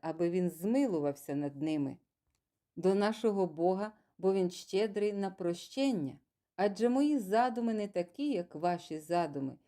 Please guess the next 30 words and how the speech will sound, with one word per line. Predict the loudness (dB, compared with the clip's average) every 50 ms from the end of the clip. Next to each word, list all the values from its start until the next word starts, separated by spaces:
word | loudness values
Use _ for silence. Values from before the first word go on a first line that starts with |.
| _ _ _
і | -2 2 4
ваші | 4 4 4 0 -4 -2
дороги | 0 0 2 2 2 0 -2 -2
не | -2 -2 -2
такі, | -2 -4 -6 -6 -4 -4 -4 -2
як | -2 -4 -4 -4
мої | -4 -2 0 0 0
дороги, | 0 0 0 0 0 0 -2 -4 -6
каже | -6 -4 -6 -6 -4 -6 -8
Господь. | -8 -8 -10 -10 -12 _ -8 -8 -8 -8 -10 _ _ _ _ _ _ _ _ _
Але | 2 4 6 6 6
як | 4 2 0 0
небо | 0 0 2 0 0 0 -2 -4
високо | -2 -2 -2 -2 -4 -6 -8 -6 -6 -6
над | -4 -6 -6 -4
землею, | -2 -2 0 0 0 0 -2 -2 -2 -4 -6 -8 _ _ _ _ _ _ _
так | 0 0 0 0
мої | -2 0 0 0 0 2
дороги | 2 4 4 2 2 0 -2 0
далекі | 2 2 2 2 2 0 -2 -2 -4 -4
від | -4 -6 -6
ваших | -4 -4 -4 -4 -4 -6 -8 -8 -4
доріг, | -2 0 0 0 -2 -4 -6 -8 -12 _ _ _ _ _
а | -6 -4
мої | -2 -2 0 0 0 0 0
думки | 0 0 0 0 -2 0 -2 -2 -2 -2 -4 -8 _ _ _ -14
вищі | -8 -2 0 0 0 0 -2 -6 -8 -4 -4
від | -4 -4 -2 -2
ваших | 0 0 0 0 -2 -4 -6 -6
думок. | -4 -6 -4 -4 -2 -4 -4 -6 -10 _